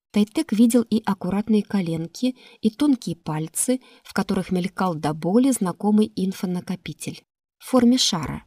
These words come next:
ярко-голубого драгоценного шара. Его подарок. Эрике нужно было где-то хранить отчеты. Она наклонилась и нежно провела пальцами по лицу Тайтека.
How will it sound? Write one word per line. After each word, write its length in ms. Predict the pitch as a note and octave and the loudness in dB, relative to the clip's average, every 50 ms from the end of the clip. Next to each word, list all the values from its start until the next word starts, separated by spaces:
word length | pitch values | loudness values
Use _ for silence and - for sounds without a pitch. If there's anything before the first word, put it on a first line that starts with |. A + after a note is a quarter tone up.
| _ _ _ _ _ _ _ _ | _ _ _ _ _ _ _ _
ярко-голубого 880 | - D#3 G3 F#3+ - - F3+ D#3+ E3 D#3+ D3+ D#3+ D#3 E3 G#3+ C4 C4+ C4 | -6 -2 -2 -2 -2 -2 -6 -4 -2 -2 -2 -2 0 2 4 4 4 2
драгоценного 800 | A3+ F#3+ F3 D3+ E3 E3 - - - E3+ E3 E3+ F3 E3 F3 | 0 -2 -4 -4 -6 -6 -6 -6 -4 -4 -4 -4 -6 -6 -6
шара. 460 | E3 - - - D#3 C#3+ C3+ C#3 - - _ _ _ _ _ _ _ _ _ | -4 -4 -4 -4 -4 -6 -8 -10 -12 -16 _ _ _ _ _ _ _ _ _
Его 340 | - F#3+ G#3+ A#3+ G#3+ G#3+ G#3 | -2 2 4 4 4 2 0
подарок. 600 | - A3+ F#3+ E3+ E3 D#3+ D#3 D#3 - _ - _ _ _ _ _ _ _ _ | 0 -2 -2 -2 -4 -6 -6 -10 -12 _ -18 _ _ _ _ _ _ _ _
Эрике 380 | - F#3 F#3 F#3+ G3 - F#3 | -4 -2 -2 -2 -2 -2 -2
нужно 320 | E3 F#3+ B3 C4 - G#3+ F#3 | 0 0 0 0 0 -2 -2
было 220 | D#3 E3+ D#3+ D#3+ | 0 0 -2 -2
где-то 300 | D3+ D#3 D#3 G#3+ A#3 - | -2 -2 0 0 2 0
хранить 460 | G3+ - - F3 D#3+ D#3+ E3 D#3 - | 0 -4 -4 -6 -6 -6 -6 -6 -8
отчеты. 600 | E3+ E3 _ - - - D3+ C#3 - - - C#3 - _ _ _ _ _ _ _ _ _ _ _ _ _ _ _ _ _ | -10 -10 _ -10 -8 -8 -8 -8 -10 -14 -16 -16 -16 _ _ _ _ _ _ _ _ _ _ _ _ _ _ _ _ _
Она 240 | - A3+ C#4 E4+ F#4 | 4 6 6 6 4
наклонилась 840 | F4 E4 - - A3+ A3+ G#3+ G3+ G3 F#3+ F#3 G3 A3 B3+ A#3+ - - _ _ | 2 2 2 4 6 6 6 6 4 2 2 2 0 0 0 -2 -8 _ _
и 120 | - F3 | -8 -4
нежно 340 | F3+ F3+ A3 B3+ - C4+ A#3+ | 0 2 2 4 4 2 2
провела 380 | - - G3+ F3+ F#3 F3 F3 | 2 0 -2 -2 -2 -4 -4
пальцами 560 | E3+ _ - G#3+ C4 D4 C#4+ - - A#3+ A#3 A3 | -4 _ 0 0 0 0 0 0 2 2 2 2
по 120 | - - | 2 0
лицу 340 | F3 E3+ E3+ - - - G3+ | -4 -4 -4 -6 -4 -6 -6
Тайтека. 640 | - - F#3+ F#3 - - - - - - - - E2+ | -4 -4 -6 -6 -6 -8 -10 -10 -10 -10 -14 -16 -16